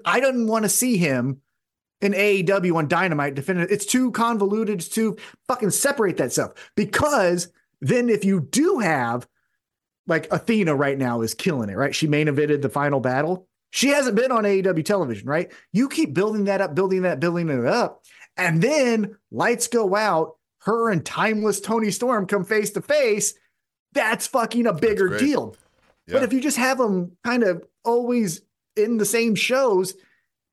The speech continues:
Speaker 1: it's too confusing and bullshit. So, yeah, separate the fucking rosters.
Speaker 2: Jeffrey Sills, uh, he says to Dear Santa, he said, "I want Tony Khan to bring Athena up to the big show and give her the big gold ladies belt."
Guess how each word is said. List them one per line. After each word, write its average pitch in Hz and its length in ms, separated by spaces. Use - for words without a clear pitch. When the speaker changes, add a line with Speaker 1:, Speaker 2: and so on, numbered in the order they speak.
Speaker 1:
it's 220 260
too 294 300
confusing 220 640
and 139 160
bullshit. 151 460
So, 127 200
yeah, 147 260
separate 247 800
the - 80
fucking 208 640
rosters. 123 760
Speaker 2:
Jeffrey 110 420
Sills, 139 500
uh, 92 300
he 104 200
says 98 400
to 92 80
Dear 101 260
Santa, 110 340
he 120 60
said, 110 160
"I 110 60
want 131 180
Tony 120 200
Khan 123 240
to 120 60
bring 123 300
Athena 147 400
up 127 280
to 131 80
the 127 80
big 147 220
show 117 240
and 117 120
give 113 100
her 107 60
the 104 100
big 95 240
gold 90 260
ladies 95 280
belt." 123 260